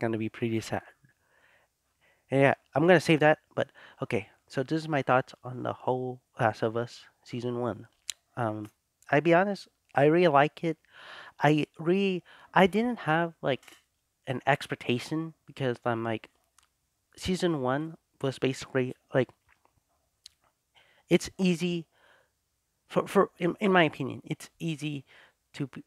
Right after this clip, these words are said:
it's, um, easy to, um, what's that called?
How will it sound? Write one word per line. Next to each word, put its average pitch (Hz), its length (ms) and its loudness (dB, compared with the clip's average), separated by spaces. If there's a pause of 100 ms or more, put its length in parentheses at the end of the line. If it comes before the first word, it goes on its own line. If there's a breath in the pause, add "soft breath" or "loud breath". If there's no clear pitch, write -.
(140)
it's, - 320 -4 (300)
um, 135 200 0
easy 170 280 4
to, 147 540 0 (260)
um, 120 640 0 (1040 soft breath)
what's - 120 -8
that 131 100 -4
called? - 300 -6